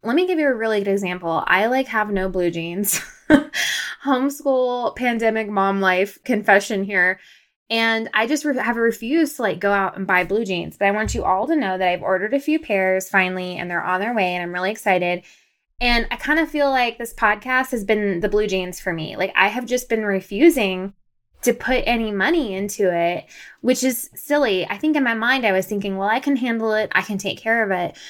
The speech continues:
But the truth is, is that I couldn't. I didn't, I haven't had the time or the brain space to deal with all the pieces that go with the podcast.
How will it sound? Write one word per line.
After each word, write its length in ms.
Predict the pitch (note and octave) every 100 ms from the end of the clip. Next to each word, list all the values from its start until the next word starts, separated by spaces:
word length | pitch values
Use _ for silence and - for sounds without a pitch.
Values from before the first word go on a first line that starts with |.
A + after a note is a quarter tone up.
| -
But 100 | -
the 60 | G3+
truth 300 | - D4+ D#4
is, 160 | C4+ G#3
is 100 | G#3
that 100 | F#3
I 100 | E3+
couldn't. 600 | - C#4 B3 F3 - - _ -
I 100 | A#3
didn't, 260 | B3 B3 -
I 60 |
haven't 280 | G#3 A#3 C4
had 200 | A3 F#3+
the 80 | F#3
time 600 | - - A3+ G3+ F3+ F3
or 220 | - A#3+ C#4
the 80 |
brain 280 | G3+ G#3 G#3
space 520 | G3 F3 G3 E3+ - - - _ -
to 200 | - A#3
deal 400 | A3 A3+ A#3 F#3+
with 280 | F#3+ F3+ - -
all 260 | G3 G#3
the 80 | G3
pieces 600 | - A3 G3+ F#3+ F3 E3+
that 300 | F#3 E3 -
go 240 | G3 F#3 F#3
with 220 | F3+ D#3+
the 60 |
podcast. 720 | D3+ B3 A#3 F3+ D3+ - -